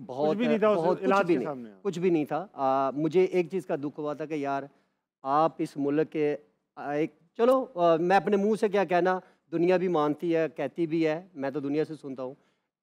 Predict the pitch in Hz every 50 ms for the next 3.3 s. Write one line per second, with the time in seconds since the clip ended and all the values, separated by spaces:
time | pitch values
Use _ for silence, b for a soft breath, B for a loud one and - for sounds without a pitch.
0 | _ - 180 185 175 - - 202 202 196 - 208 180 143 185 180 170 147 180 175
1 | 160 156 156 156 - 180 165 160 156 156 151 - 165 151 147 143 139 - _ _
2 | - 160 147 - 165 151 143 - 151 139 135 135 127 - 151 139 139 139 139 139
3 | 131 131 135 127 123 127